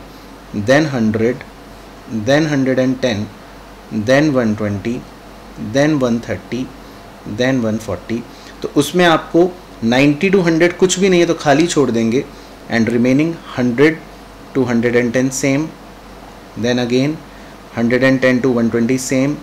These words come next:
one twenty to वन thirty same, one thirty to वन फ़ोर्टी same।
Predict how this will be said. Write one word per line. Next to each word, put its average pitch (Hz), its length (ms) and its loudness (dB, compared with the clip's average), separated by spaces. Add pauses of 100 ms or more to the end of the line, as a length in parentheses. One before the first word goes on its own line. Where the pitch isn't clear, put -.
(600)
one 131 220 4
twenty 147 340 4
to 151 80 -2
वन 139 280 2
thirty 135 320 0
same, 127 420 -2 (420)
one 139 220 2
thirty 127 320 -2
to 120 60 -2
वन 117 260 0
फ़ोर्टी 104 380 -6 (420)
same। - 180 -12